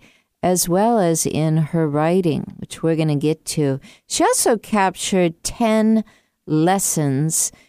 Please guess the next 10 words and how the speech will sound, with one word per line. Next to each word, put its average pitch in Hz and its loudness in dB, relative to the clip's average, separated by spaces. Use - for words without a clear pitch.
to 196 0
help 247 2
the 220 2
reader 175 2
along. 156 0
Becky 247 0
has 392 2
gone 185 0
on 170 0
to 151 0